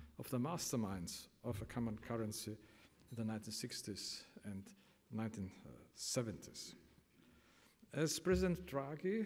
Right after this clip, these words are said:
said in a recent, uh, speech, and I quote, "True sovereignty is reflected not in the power of making laws," and this as a legal definition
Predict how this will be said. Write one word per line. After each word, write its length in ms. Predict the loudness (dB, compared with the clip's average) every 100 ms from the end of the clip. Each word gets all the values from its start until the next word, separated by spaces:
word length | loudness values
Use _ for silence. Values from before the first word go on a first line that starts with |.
| -2
said 320 | -2 0 2
in 80 | 4
a 40 |
recent, 520 | 4 4 2 0 -2 -2
uh, 100 | 0
speech, 560 | 0 -4 -4 -8 -12 -16 _ _ _ _ -20 -20 _ _ _ _ _ _ -2
and 100 | 0
I 60 | 2
quote, 460 | 0 -2 -2 -8 -14 -16 -20 -20 _ _ _ -20 _ -6
"True 260 | 4 6
sovereignty 540 | 6 6 6 6 4 -2 -10 -18 -20 -20 _ _ _ _ _ _ 4
is 220 | 6 6
reflected 600 | 4 2 0 0 -4 0
not 360 | 4 8 6 4 -2 -8 -14 -20 _ _ -20 -18 0
in 120 | 2
the 100 | 4
power 380 | 2 -2 0 0
of 160 | -2 0
making 340 | 2 2 -4
laws," 460 | -4 -6 -8 -12 -14 -18 _ _ _ -20 _ _ _
and 120 | -8 0
this 300 | 0 0 -2
as 200 | 0 2
a 60 |
legal 300 | 4 4 4
definition 580 | 2 0 0 0 -2